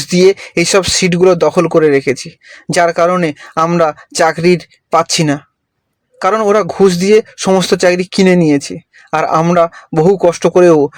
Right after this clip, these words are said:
তার ফল কোনো কিছু লাভ করতে পারিনি। আর হ্যাঁ, আপনি বলছিলেন না এদের বউ চলে গেলে কি হবে? আরে, যারা প্রকৃত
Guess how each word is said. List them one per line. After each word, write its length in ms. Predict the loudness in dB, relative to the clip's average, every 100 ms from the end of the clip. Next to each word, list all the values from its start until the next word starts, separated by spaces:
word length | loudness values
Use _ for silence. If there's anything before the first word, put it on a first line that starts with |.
| -10 -4
তার 160 | -2 -4
ফল 200 | -2 -2 -2 -8 -4
কোনো 180 | -2 0
কিছু 160 | -2 0 0
লাভ 140 | -2 -2
করতে 260 | -2 0 0
পারিনি। 360 | -2 -2 -10 -18 _ _ _ _ _ _ _ _ _ _ _
আর 140 | -2 0
হ্যাঁ, 160 | -2 -4 -8 _
আপনি 220 | -2 0 2
বলছিলেন 400 | 2 2 0 0 0
না 60 | -2 -4 _ _
এদের 180 | -2 -2 2
বউ 120 | 0 2
চলে 200 | 2 2
গেলে 120 | 2 0
কি 140 | 0 2
হবে? 160 | 0 -2 -10 _ _ _ _ _ _ -4
আরে, 140 | 0 0
যারা 240 | 2 0 0
প্রকৃত 280 | 0 0